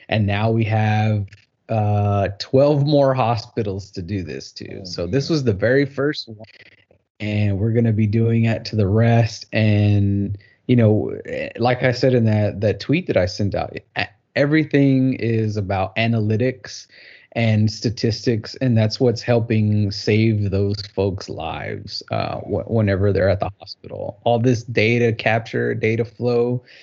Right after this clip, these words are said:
Speaker 1: it, it, it's amazing what you can do with it once you start putting it into visible numbers for the people that know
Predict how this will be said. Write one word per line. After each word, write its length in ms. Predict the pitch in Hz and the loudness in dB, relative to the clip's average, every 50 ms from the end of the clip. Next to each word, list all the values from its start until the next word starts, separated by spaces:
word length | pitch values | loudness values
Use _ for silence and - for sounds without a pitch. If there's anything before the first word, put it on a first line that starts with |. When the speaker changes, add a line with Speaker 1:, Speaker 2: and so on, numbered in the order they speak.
| - - _ _ _ | -20 -20 _ _ _
Speaker 1:
it, 280 | - 107 110 104 101 - | -2 -2 -2 -2 -4 -4
it, 200 | - 131 117 104 | -2 -2 0 0
it's 200 | 101 120 110 - | -2 -4 -2 -2
amazing 580 | 110 110 107 107 104 104 107 101 101 104 101 98 | 0 2 2 2 4 2 2 2 0 -2 0 0
what 160 | 104 104 95 | 2 2 2
you 140 | 107 107 104 | 0 0 0
can 160 | - 104 98 | 0 0 0
do 140 | 90 92 90 | 0 0 0
with 200 | 92 92 90 - | 0 0 -2 -2
it 120 | 82 78 85 | -4 -4 -2
once 240 | 98 101 98 95 | -2 -2 -2 -2
you 80 | 101 98 | -4 -4
start 440 | - - - 107 92 87 - - - | -4 0 0 2 2 2 -2 -4 -2
putting 220 | - 113 92 98 98 | -2 0 0 0 0
it 120 | 95 98 | 0 0
into 800 | 95 95 95 95 101 - - 104 101 98 98 98 95 95 87 - - | 0 0 0 0 -2 0 0 0 0 2 2 0 0 0 -2 -4 -4
visible 560 | 120 117 120 135 135 131 135 123 120 120 117 | 0 2 4 4 4 4 2 2 2 4 4
numbers 520 | 107 104 104 107 107 101 101 98 98 98 95 | 4 4 4 2 2 2 2 0 0 -2 -4
for 160 | - - 98 | -4 -4 -4
the 80 | 87 85 | -4 -2
people 280 | 92 - 120 110 113 104 | -2 -4 -2 -2 -2 -2
that 200 | 92 95 - - | -2 -4 -2 0
know 640 | 101 107 110 107 107 107 107 104 107 104 107 107 | 2 2 4 4 4 4 4 4 4 4 2 0